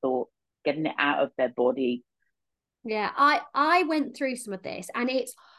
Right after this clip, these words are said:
Speaker 1: Mm.
Speaker 2: oh my goodness, I remember being in tears going, "I am going to say something that I have never said. I don't even want to say this to myself. And oh
Speaker 1: Mm-hmm.
Speaker 2: my gosh, you are gonna think I am the worst person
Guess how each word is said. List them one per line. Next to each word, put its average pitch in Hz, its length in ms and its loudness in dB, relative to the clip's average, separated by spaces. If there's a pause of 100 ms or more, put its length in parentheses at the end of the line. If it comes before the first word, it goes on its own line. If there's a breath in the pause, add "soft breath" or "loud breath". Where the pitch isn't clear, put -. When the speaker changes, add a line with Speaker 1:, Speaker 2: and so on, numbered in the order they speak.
Speaker 1:
Mm. 185 140 -2
Speaker 2:
oh 294 100 8
my 233 140 6
goodness, - 420 -6
I 262 120 2
remember 254 220 4
being 214 200 2
in 202 80 -2
tears 233 420 0
going, 220 320 -2
"I 240 200 0
am 294 120 6
going 320 220 4
to 359 80 0
say 285 240 -2
something 226 420 -6
that 208 100 -4
I 214 60 -2
have 202 180 -6
never 226 240 0
said. 214 360 -2
I 208 80 -4
don't 226 120 0
even 254 120 2
want 294 100 8
to 294 60 4
say 302 180 -2
this 302 160 -2
to 302 100 -8
myself. 220 440 0
And 185 100 -4
oh 208 40 0
Speaker 1:
Mm-hmm. 233 120 2
Speaker 2:
my 247 80 -2
gosh, 202 240 -2
you 247 160 0
are 247 60 2
gonna 240 160 -2
think 233 260 -2
I 202 60 0
am 202 120 -4
the 196 80 -2
worst 233 520 0
person 220 520 0